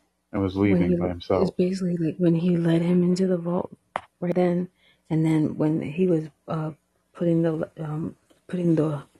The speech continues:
Speaker 2: uh, closing up the vault and stuff, and such.
Speaker 1: Okay.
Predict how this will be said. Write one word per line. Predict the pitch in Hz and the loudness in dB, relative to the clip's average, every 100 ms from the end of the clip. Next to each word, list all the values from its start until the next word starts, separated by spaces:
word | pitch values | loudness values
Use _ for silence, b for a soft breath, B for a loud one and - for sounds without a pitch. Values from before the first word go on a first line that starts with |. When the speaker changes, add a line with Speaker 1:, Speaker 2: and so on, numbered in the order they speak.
| - - - _ _ | -20 -20 -20 _ _
Speaker 2:
uh, | 170 160 160 - _ | -8 -8 -8 -12 _
closing | - 175 170 165 | -2 0 2 0
up | 151 | -2
the | 139 | -4
vault | 131 123 104 | -4 -4 -8
and | 135 | -12
stuff, | - - - _ - | -16 -20 -20 _ -10
and | 170 | -10
such. | - - - - _ _ - _ _ _ _ _ _ _ _ _ _ _ _ _ _ 117 | -10 -14 -18 -20 _ _ -20 _ _ _ _ _ _ _ _ _ _ _ _ _ _ -4
Speaker 1:
Okay. | 104 - 95 | -4 -4 -8